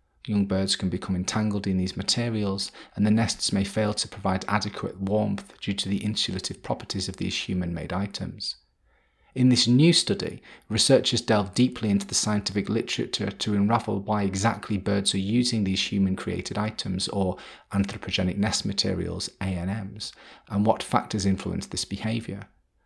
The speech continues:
The team searched for patterns among different bird species, considering various factors like the difference between males and females and the type of nests they construct.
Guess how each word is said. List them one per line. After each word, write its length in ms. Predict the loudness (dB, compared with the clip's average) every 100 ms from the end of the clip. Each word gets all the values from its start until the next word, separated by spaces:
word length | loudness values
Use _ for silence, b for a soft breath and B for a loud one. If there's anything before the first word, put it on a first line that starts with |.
| _ -6
The 100 | 2
team 220 | 4 6
searched 320 | 6 6 6
for 80 | 2
patterns 400 | 0 2 2 2
among 180 | 2 2
different 320 | -2 -4 -2
bird 240 | 0 0
species, 640 | 0 0 0 0 -4 -4 -4
considering 540 | 0 0 2 2 2
various 360 | 4 2 2 2
factors 520 | 0 -2 -4 -2 -2
like 140 | -2
the 60 | -2
difference 380 | -6 -4 -4 -4
between 380 | -8 -2 2
males 280 | 4 2 0
and 120 | -2
females 640 | -2 0 2 0 -2 -4 -10 B B 0
and 80 |
the 60 | 0
type 260 | 2 0 0
of 120 | 0
nests 400 | 0 -2 -4 -4
they 100 | -4
construct. 680 | -4 -4 0 0 -2 -8